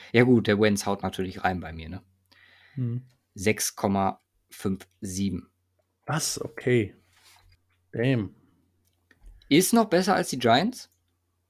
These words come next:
Speaker 1: im Vergleich, aber schlechter als zum Beispiel Washington. Vom
Speaker 2: Ja,
Speaker 1: Roster.
Speaker 2: Quarterback macht's, ne?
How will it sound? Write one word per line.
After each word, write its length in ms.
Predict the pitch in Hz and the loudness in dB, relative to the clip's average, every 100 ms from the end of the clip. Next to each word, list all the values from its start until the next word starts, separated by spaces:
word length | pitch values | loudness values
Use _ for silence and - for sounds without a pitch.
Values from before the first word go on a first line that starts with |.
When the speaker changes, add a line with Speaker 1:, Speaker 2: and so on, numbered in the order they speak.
| _ _ _ _ _ _ 247 | _ _ _ _ _ _ -10
Speaker 1:
im 140 | - | -4
Vergleich, 520 | 117 107 104 226 233 _ _ _ _ _ _ _ _ _ _ _ _ _ _ - | -2 0 0 0 -6 _ _ _ _ _ _ _ _ _ _ _ _ _ _ 0
aber 500 | 104 131 180 262 - | 4 4 4 0 -4
schlechter 500 | - 123 185 - - | -2 0 0 0 -4
als 180 | - - | -2 -2
zum 140 | 180 | 0
Beispiel 260 | 117 117 180 | 2 2 2
Washington. 400 | 240 - - - _ _ _ _ _ _ _ _ _ _ _ _ _ _ _ _ | 0 0 -6 -12 _ _ _ _ _ _ _ _ _ _ _ _ _ _ _ _
Vom 140 | - 110 | 0 6
Speaker 2:
Ja, 80 | 139 | 6
Speaker 1:
Roster. 200 | - 135 | 6 4
Speaker 2:
Quarterback 380 | 131 117 110 | 4 2 0
macht's, 280 | 110 107 - | -2 -6 -6
ne? 220 | 117 120 | -6 -6